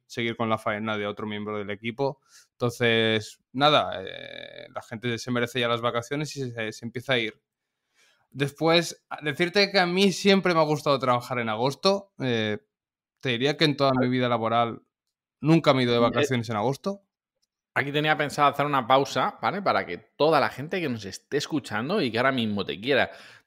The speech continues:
Speaker 2: partir las piernas, lo pueda hacer mentalmente, ¿sabes? Porque eso de que te guste trabajar en agosto, Albert, es que es antinatural.
Speaker 1: ¿Por qué? Mira, en, en agosto está todo lleno de gente. En agosto estás tranquilo. Yo llego a trabajar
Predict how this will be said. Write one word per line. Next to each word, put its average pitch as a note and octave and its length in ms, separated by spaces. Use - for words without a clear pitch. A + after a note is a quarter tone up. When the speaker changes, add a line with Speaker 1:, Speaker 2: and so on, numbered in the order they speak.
Speaker 2:
partir D3 340
las C3+ 160
piernas, D#3+ 500
lo A2 240
pueda C3 180
hacer D3+ 220
mentalmente, G2 840
¿sabes? E3+ 260
Porque A2+ 260
eso F#3 140
de F3+ 100
que D3 120
te - 80
guste D#3 280
trabajar D3+ 420
en C#3 80
agosto, D3 360
Albert, E3+ 380
es - 100
que - 120
es - 80
antinatural. C3 800
Speaker 1:
¿Por A#2+ 160
qué? F3 240
Mira, D3 240
en, A2+ 80
en B2 160
agosto G#3+ 400
está E3 340
todo D3 260
lleno B2 320
de G#2+ 80
gente. F#2+ 600
En A#2 80
agosto C3 380
estás G#3 200
tranquilo. D3+ 460
Yo B2 140
llego G3 200
a G3+ 40
trabajar D#3 640